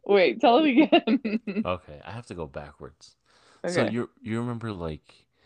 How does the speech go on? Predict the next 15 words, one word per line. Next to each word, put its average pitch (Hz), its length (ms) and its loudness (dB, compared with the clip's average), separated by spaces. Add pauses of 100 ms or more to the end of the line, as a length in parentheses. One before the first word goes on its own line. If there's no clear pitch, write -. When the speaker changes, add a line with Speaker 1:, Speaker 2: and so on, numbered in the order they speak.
(240)
Speaker 2:
you 110 320 -6
messaged 92 440 -10
me 85 120 -10
about 69 280 -16
something, 71 340 -20
I 69 120 -18
forgot 69 300 -20
what 67 100 -20
it 64 80 -18
was. 67 340 -20 (420)
Speaker 1:
Uh-huh. 180 280 -4
Speaker 2:
And 78 260 -8
I 78 80 -12
told 85 320 -12
you, 82 120 -20